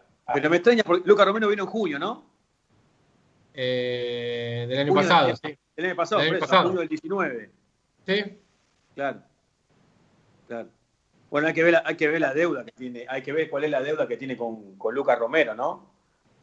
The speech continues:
Speaker 2: Ujú.
Speaker 1: Igual también, igual en estas cosas, Ariel, también, tal vez a veces el jugador puede resignar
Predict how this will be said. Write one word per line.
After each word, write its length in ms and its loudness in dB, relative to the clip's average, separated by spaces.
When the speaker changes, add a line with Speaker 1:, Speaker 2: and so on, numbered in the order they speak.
Speaker 2:
Ujú. 280 -2
Speaker 1:
Igual 240 8
también, 400 0
igual 280 2
en 60 -4
estas 180 -4
cosas, 300 -8
Ariel, 200 -4
también, 500 -6
tal 180 -2
vez 200 -4
a 60 2
veces 320 -4
el 80 -4
jugador 300 0
puede 220 4
resignar 920 -2